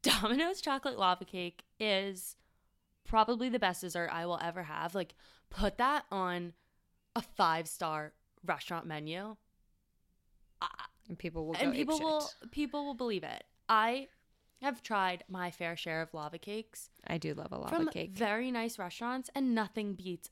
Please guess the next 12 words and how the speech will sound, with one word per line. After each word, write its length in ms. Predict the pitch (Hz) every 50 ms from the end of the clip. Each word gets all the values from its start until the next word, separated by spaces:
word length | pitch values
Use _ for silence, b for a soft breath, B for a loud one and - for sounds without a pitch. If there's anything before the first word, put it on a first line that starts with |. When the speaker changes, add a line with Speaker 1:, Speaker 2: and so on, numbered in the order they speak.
| _
Speaker 1:
a 80 | - 202
Domino's 440 | 170 196 185 185 185 180 175 170 165
lava 240 | 170 175 175 180 185
cake. 340 | - - - - _ _ _ _ _ _ _ -
Speaker 2:
I 80 | - 240
agree. 340 | 254 - 247 247 220 170
It 60 | 147 147
was 160 | 156 160 -
very 240 | - 147 151 165 147
good. 220 | 156 156 151 - - _ _ _ _ _ _ _ _ _ _ _ _ -
Very 200 | 254 294 311 226
good. 160 | 180 160